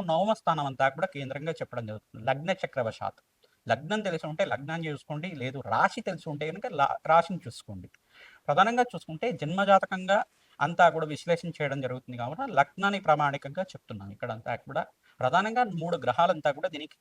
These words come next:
కేంద్రంగా చెప్పుకుంటారు. రాహువు కానీ కేతువు కానీ నవమ స్థానంలో ఉంటే కనుక లగ్న చక్రవశాత్తు ఈ యొక్క పితృదోషం ఉంటుంది అని చెప్పేసి అంటారు. మరియు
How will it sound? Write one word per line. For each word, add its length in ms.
కేంద్రంగా 400
చెప్పుకుంటారు. 340
రాహువు 340
కానీ 220
కేతువు 340
కానీ 200
నవమ 320
స్థానంలో 440
ఉంటే 180
కనుక 160
లగ్న 260
చక్రవశాత్తు 580
ఈ 60
యొక్క 200
పితృదోషం 540
ఉంటుంది 320
అని 100
చెప్పేసి 260
అంటారు. 280
మరియు 240